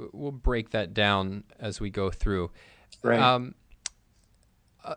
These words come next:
Speaker 1: sometimes you'll hear people try to dismiss the whole inequality argument with this sort of analogy. They'll talk about, you know, the teacher who walks up to his class and says, "Okay, guys, you took a test and some got A's, some got B's, some got D's and F's.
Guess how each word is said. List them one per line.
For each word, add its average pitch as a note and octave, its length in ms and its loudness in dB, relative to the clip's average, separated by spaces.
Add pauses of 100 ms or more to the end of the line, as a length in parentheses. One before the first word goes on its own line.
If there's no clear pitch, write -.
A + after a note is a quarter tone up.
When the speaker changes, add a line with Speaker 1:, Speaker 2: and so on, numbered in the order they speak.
Speaker 1:
sometimes G#3 540 0
you'll D3 100 4
hear C#3 240 4
people C3+ 240 8
try B2+ 160 4
to A#2 100 2
dismiss A#2 720 -2 (140)
the G#2+ 140 0
whole C#3 540 2
inequality G#2+ 680 0
argument G#2 580 -2
with - 380 -8 (360)
this A#2+ 340 -4
sort A2+ 240 -2
of G2 100 -4
analogy. F#2 680 -4 (440)
They'll B2 220 2
talk A#2+ 300 0
about, G#2+ 400 0
you G#2+ 140 -6
know, G2+ 100 -2
the G2+ 100 -6
teacher G#2+ 480 -4
who G2+ 300 -2 (300)
walks G#2+ 380 4
up A2 160 -2
to A2 120 -8
his F#2+ 140 -4
class F#2 440 -4
and F2+ 100 -10
says, F#2+ 260 -6
"Okay, G#2+ 280 -2
guys, F#2+ 320 0
you G2+ 60 -6
took - 200 -6
a G2+ 60 -4
test G2 440 0
and F2+ 220 -8
some G#2 280 -2
got F#2+ 200 0
A's, F#2+ 300 -2
some G2 220 -6
got F#2 260 -4
B's, F#2 320 -8
some F#2+ 240 -8
got F2+ 300 -8
D's F#2 320 -8
and F#2 100 -8
F's. G2 320 -6